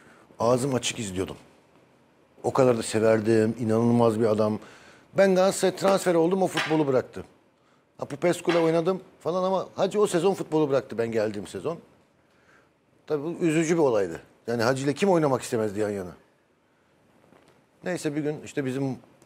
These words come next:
hocamız oldu. Hoca oldu, bir bar-, şey, yıldızlarımız barışmadı. Yani bir şekilde benden nefret etti.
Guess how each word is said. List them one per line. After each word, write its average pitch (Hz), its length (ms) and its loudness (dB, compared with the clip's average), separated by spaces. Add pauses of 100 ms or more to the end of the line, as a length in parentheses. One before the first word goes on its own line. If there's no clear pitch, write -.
hocamız 131 400 0
oldu. 107 320 -2 (1400)
Hoca 170 200 0
oldu, 156 460 0 (760)
bir 165 160 -4
bar-, 165 260 0
şey, 165 200 0
yıldızlarımız 151 600 2
barışmadı. 151 460 -2 (600)
Yani 139 240 -4 (140)
bir 185 60 -6
şekilde 139 420 -4
benden 156 420 0
nefret 156 340 -2
etti. 170 340 -2